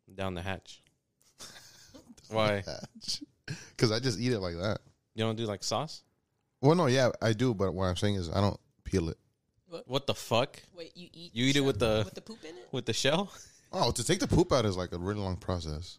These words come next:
Speaker 3: So you eat the poop?
Speaker 2: Yeah. Everybody does, 'cause if you try
Speaker 3: What?
Speaker 2: to,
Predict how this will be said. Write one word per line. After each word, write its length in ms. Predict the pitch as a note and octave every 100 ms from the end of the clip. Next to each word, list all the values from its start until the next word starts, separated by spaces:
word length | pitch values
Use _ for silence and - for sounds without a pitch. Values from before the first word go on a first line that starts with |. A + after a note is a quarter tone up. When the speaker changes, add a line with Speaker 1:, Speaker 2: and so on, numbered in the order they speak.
| -
Speaker 3:
So 140 | F#3+
you 180 | F#3 F#3
eat 180 | F#3+ F3+
the 40 |
poop? 320 | F3 G#3+ - _ _ _ _ _ _ _ _ _ -
Speaker 2:
Yeah. 160 | G3+ A#2+ _ _ _ _ _ _ -
Everybody 380 | C#3+ D#3 A#2 G2+
does, 280 | F2+ F2 -
'cause 280 | - G2
if 180 | G#2 G#2+
you 80 | C3
try 240 | B2 D3+ D#3
Speaker 3:
What? 100 |
Speaker 2:
to, 60 | D3